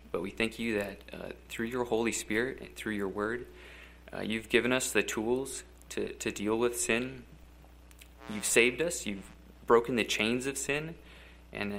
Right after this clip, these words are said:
now as we fight the remaining indwelling sin, uh, you are with us all, all along the way, every step. We thank you for this. We praise you for this. And we pray these things in Jesus' name.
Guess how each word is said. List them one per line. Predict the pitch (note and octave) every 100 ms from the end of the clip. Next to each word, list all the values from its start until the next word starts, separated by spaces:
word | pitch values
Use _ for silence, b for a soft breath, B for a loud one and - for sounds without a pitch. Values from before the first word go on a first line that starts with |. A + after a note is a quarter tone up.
| -
now | A2 A2+ B2
as | A2+
we | G#2
fight | - A#2 B2 -
the |
remaining | G#2+ G#2+ A2 A#2 A2+ G#2+
indwelling | G#2+ G#2 A2 A2+ G#2+
sin, | - A2 B2 B2+ b b b b
uh, | G2+ F#2+ F#2
you | G#2 A#2
are | A2
with | A#2+ A#2
us | G2+ - - -
all, | A2 G#2 G#2 G2+
all | G#2+ A2
along | A2+ A2+ G#2+
the | G2+
way, | G2 - -
every | - G#2 G#2
step. | - F2+ - - - -
We |
thank | A2 B2+ B2+
you |
for | A#2+
this. | B2 B2 - G2+
We |
praise | G2+ A2+ A2+
you | A#2
for | A#2+
this. | A#2+ B2+ - - B B B
And | A2
we |
pray | G#2 G#2+
these | G#2+
things | - G#2+ G#2
in |
Jesus' | G2+ G2+ G2 -
name. | G2 F#2